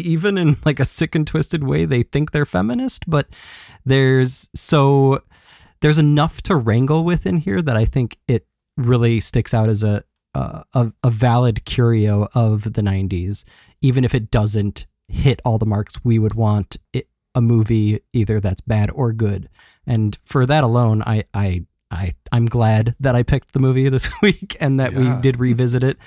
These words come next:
Speaker 1: 'cause I think it merits that kind of discussion, if for no other reason as just this, uh,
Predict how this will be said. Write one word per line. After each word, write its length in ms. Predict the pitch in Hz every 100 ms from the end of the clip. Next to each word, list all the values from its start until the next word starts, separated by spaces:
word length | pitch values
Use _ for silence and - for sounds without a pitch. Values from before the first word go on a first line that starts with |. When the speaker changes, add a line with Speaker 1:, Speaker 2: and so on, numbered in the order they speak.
| - _
Speaker 1:
'cause 140 | 147
I 80 | 143
think 160 | 139 180
it 80 | 160
merits 460 | 135 170 - -
that 300 | 160 120 117
kind 220 | - 120
of 200 | 117 107
discussion, 640 | 120 113 - 120 - 104 104 - - - -
if 120 | 139
for 180 | - 143
no 140 | 123
other 180 | 113 113
reason 280 | 107 104 107
as 200 | 98 98
just 300 | - 104 -
this, 400 | 117 - - - -
uh, 400 | - 50 50